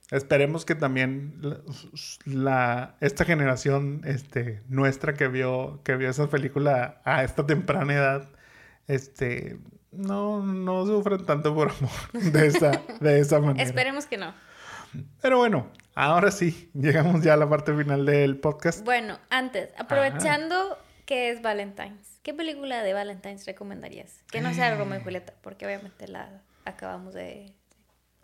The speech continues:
Speaker 1: Ay, ¿qué
Speaker 2: ¿Tu película
Speaker 1: película?
Speaker 2: de amor favorita?
Speaker 1: ¿Qué película de Valentine's recomendaría? ¿Saben cuál les recomendaría? Este, les recomendaría la película de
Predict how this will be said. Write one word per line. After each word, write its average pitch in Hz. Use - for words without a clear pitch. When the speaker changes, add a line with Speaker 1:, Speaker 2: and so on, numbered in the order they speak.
Speaker 1:
Ay, 135
¿qué 147
Speaker 2:
¿Tu 285
película 311
Speaker 1:
película? 320
Speaker 2:
de 302
amor 254
favorita? 233
Speaker 1:
¿Qué 139
película 175
de 143
Valentine's 135
recomendaría? 123
¿Saben 185
cuál 165
les 170
recomendaría? 156
Este, 123
les 131
recomendaría 131
la 143
película 147
de 151